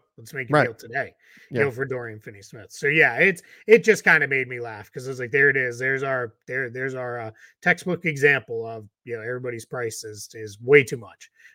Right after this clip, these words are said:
Speaker 1: uh, right
Speaker 2: Yeah.
Speaker 1: now at the moment. So, yeah, it's, uh, interesting. But the Nets are,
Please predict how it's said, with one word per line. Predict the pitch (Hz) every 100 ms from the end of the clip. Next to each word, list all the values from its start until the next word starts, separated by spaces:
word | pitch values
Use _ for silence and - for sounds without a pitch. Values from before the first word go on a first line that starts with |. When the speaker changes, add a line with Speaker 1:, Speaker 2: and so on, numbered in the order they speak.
| -
Speaker 1:
uh, | 120
right | 117 117 107
Speaker 2:
Yeah. |
Speaker 1:
now | 110 107
at | 104
the | 120
moment. | 104 98 98
So, | - 110
yeah, | 107 95 92
it's, | 120 -
uh, | 135 127 - -
interesting. | 156 147 151 139
But | 135 139 113 _
the | - 185 - _ -
Nets | 220 294 -
are, | 381 349 302 175